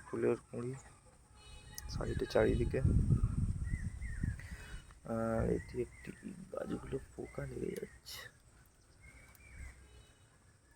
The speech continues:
পাতাগুলো বর্ষাতে প্রচুর পোকা লাগছে। এটিও বৈদ্য নার্সারি থেকে আনা, এটা থাই টু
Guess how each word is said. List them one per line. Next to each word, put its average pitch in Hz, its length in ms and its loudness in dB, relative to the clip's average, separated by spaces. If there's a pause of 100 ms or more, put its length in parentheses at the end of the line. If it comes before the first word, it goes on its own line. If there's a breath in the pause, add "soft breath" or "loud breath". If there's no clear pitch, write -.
(1500)
পাতাগুলো 127 460 -2 (760)
বর্ষাতে - 460 -2
প্রচুর 127 260 -2 (120)
পোকা 123 220 2 (100)
লাগছে। - 340 0 (1600 soft breath)
এটিও 127 240 -2 (100)
বৈদ্য 117 180 6 (100)
নার্সারি 120 400 2
থেকে 120 240 2
আনা, 123 160 2 (560)
এটা - 140 0 (140)
থাই 117 160 6 (120)
টু - 80 -8